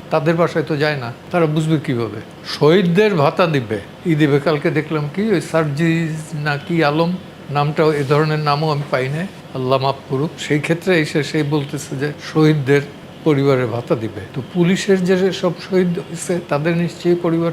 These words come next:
থেকে ভাতা পাবে, কারণ পাঁচই আগস্টের পর তো পুলিশদের হত্যা করা হয়েছে জন-, তারা বলতে জনতার হাতে বা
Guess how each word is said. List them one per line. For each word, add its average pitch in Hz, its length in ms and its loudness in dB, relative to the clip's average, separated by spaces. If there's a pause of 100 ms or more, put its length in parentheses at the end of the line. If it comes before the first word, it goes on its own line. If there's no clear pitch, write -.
থেকে 170 200 -8 (520)
ভাতা 139 220 2
পাবে, 151 300 2 (300)
কারণ 139 220 2
পাঁচই 180 340 6
আগস্টের 170 400 2
পর 170 240 2
তো 160 140 0
পুলিশদের 147 380 0 (200)
হত্যা 131 260 -4
করা 110 140 -4
হয়েছে 101 460 -10
জন-, 160 300 2 (260)
তারা 170 160 4
বলতে 170 300 2
জনতার 165 480 2
হাতে 165 240 0
বা 151 300 2